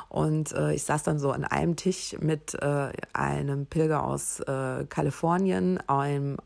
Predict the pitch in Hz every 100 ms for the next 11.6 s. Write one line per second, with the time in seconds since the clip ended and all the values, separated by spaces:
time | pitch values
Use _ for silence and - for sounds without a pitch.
0 | - - 135 - - 170 - 156 156 -
1 | 147 156 143 143 135 139 156 165 185 190
2 | - - - - - - - 147 151 -
3 | 156 - - 165 147 156 156 - 151 151
4 | 147 143 143 139 143 - 139 180 - 156
5 | - - - 135 165 151 135 135 - 135
6 | 139 160 - - 151 151 147 143 143 160
7 | - 139 143 156 160 139 165 170 147 -
8 | - 160 160 156 - 151 147 160 160 156
9 | 160 - 131 - 135 - 180 175 147 147
10 | 139 147 147 143 156 147 - 156 - -
11 | 151 - 156 156 160 -